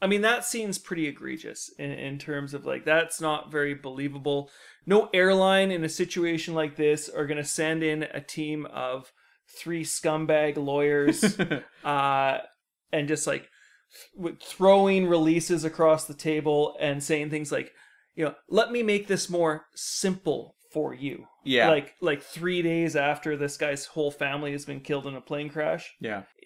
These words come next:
Speaker 1: You know, it just doesn't work that way.
Speaker 2: Right. And, uh, what did you think of, uh, Scoot McNairy's journey through this? Like, he is married to Maggie Grace in this movie. What did you think of the depiction of their marriage?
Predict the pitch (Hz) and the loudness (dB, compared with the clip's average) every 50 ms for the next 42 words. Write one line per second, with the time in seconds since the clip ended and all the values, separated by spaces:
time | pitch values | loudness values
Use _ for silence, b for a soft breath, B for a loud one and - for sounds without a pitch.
0 | - - - 190 196 180 175 175 185 175 170 220 - - 220 185 156 156 143 139 | -20 -18 -8 -2 -2 0 0 0 -2 -4 -2 -4 -2 0 -2 -2 -2 -2 -4 -4
1 | 143 143 - 147 127 123 - - 117 107 - - _ _ _ _ _ _ - 110 | -4 -6 -4 -6 -6 -6 -6 -8 -10 -10 -12 -16 _ _ _ _ _ _ -6 -2
2 | 104 104 101 95 - - _ b b b b b b b b b _ - - 147 | 0 0 0 0 -4 -8 _ b b b b b b b b b _ -2 2 2
3 | 147 151 156 156 151 156 156 156 156 156 156 160 175 226 269 254 - 269 247 196 | 4 4 2 2 4 6 6 6 6 6 4 2 2 0 0 0 -2 -4 -4 -6
4 | - - 185 175 175 170 151 - - - 143 147 143 139 135 135 127 131 131 127 | -6 -6 -6 -4 -4 -6 -8 -8 -4 0 4 4 6 6 4 4 4 4 2 2
5 | 120 - - - - 151 156 151 151 147 127 95 127 127 127 131 131 127 123 120 | 2 0 -6 -4 -2 0 0 0 0 -4 -4 -2 0 0 2 2 2 0 -2 -6
6 | - - 127 110 101 98 98 98 110 - _ _ _ _ _ _ _ _ _ - | -8 -6 -4 -4 -4 -4 -6 -8 -12 -14 _ _ _ _ _ _ _ _ _ -10
7 | 127 120 113 104 104 101 98 - 117 117 - 175 202 226 226 226 226 208 170 156 | -8 -8 -6 -6 -6 -6 -6 -6 -6 -6 -6 -8 -4 -2 0 0 0 0 -2 -2
8 | 156 147 147 147 151 143 143 - - - 135 131 127 120 123 123 127 127 127 127 | 0 4 4 4 4 4 2 -2 -4 -4 -4 -2 -2 -2 -2 -2 -2 -2 -4 -6
9 | 117 - 123 117 113 131 156 151 - - b b b b b b b 139 131 127 | -6 -2 0 0 0 0 -2 -4 -8 -18 b b b b b b b -6 -6 -6
10 | - - 123 123 120 127 147 165 165 b b b b b - 147 139 139 180 185 | -6 -4 -4 -4 -2 -2 -2 -4 -6 b b b b b -16 -8 -4 -2 -2 -2
11 | - 214 202 220 196 - 196 185 - - - - 147 143 135 135 135 131 135 135 | -4 -4 -6 -4 -2 -2 -2 -2 -2 -4 0 2 4 4 4 2 -2 -4 -4 -4
12 | - 160 160 - - 151 143 135 131 131 120 117 117 113 110 113 104 107 107 - | -4 -4 -4 -4 -4 -4 -2 0 0 0 2 2 2 0 0 0 -2 -4 -6 -10
13 | - | -14